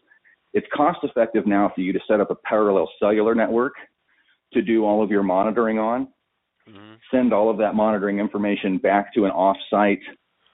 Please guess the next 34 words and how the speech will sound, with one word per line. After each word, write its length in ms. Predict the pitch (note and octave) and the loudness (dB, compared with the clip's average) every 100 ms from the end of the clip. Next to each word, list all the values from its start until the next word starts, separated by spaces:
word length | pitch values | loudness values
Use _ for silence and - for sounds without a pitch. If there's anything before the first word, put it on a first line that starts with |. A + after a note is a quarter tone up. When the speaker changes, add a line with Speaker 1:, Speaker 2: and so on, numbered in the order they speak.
| _ | _
Speaker 1:
um, 520 | F#2+ F2+ E2+ D#2 D#2+ - _ - | 0 2 0 -2 -8 -14 _ -2
processor, 640 | G#2+ G2+ G#2+ - A2+ A2+ - | 0 2 0 2 0 0 -2
such 160 | G2 | -2
as 60 | F#2 - | -2 -2
Site 180 | G2+ - | -2 0
ten 100 | G2 | -2
oh 40 | |
one, 360 | F#2+ G2 A#2 - _ _ _ - | 0 0 0 -4 _ _ _ -6
and 320 | A2 G#2+ G#2 | -2 0 2
never 320 | A2+ A#2 B2 | 0 0 -2
have 180 | B2+ A2+ - | -2 -2 0
opened 340 | A2+ G#2+ G2+ | -2 -2 -2
up 140 | G#2 F#2+ | 0 0
your, 520 | G2 G#2 G2+ G2 - _ _ _ _ _ _ _ | 0 2 2 -2 -6 _ _ _ _ _ _ _
uh, 280 | F#2+ F#2 E2+ E2 | -2 0 0 -2
network 760 | F2 B2+ D#3 G#2+ F2 F#2+ G#2+ | 0 2 2 2 0 0 -4
beyond 720 | G#2+ G#2 G#2+ G#2 G#2+ G#2 F#2 - | -2 2 2 2 0 0 -4 -8
the 480 | F#2 G2+ G2 F2+ F2+ - _ _ _ _ _ - | -8 -4 -2 -4 -6 -10 _ _ _ _ _ -2
software 380 | A#2+ - A2+ | 0 2 0
as 60 | G2+ | 0
a 60 | F#2+ | -2
service 240 | A2 A2 G2 | 0 0 -2
connection 440 | - G2+ - F#2+ F2 | -2 -2 -2 -4 -2
back 280 | F#2+ G2 G2 - | 0 0 -2 -2
to 360 | G2 F#2 F2+ G2 | 0 0 -2 -2
our 200 | F#2+ F2 - | -2 0 -2
service, 320 | - E3 A2+ G#2 | 0 2 2 2
which 180 | A#2 - | 0 -2
again, 400 | F#2+ G#2+ G2+ F#2 - _ - | 0 0 2 -2 -6 _ -4
we 80 | G#2+ | 0
have 140 | G#2+ | 2
a 40 | F2+ | 2
lot 180 | F#2+ | 2
more 140 | G2+ | 2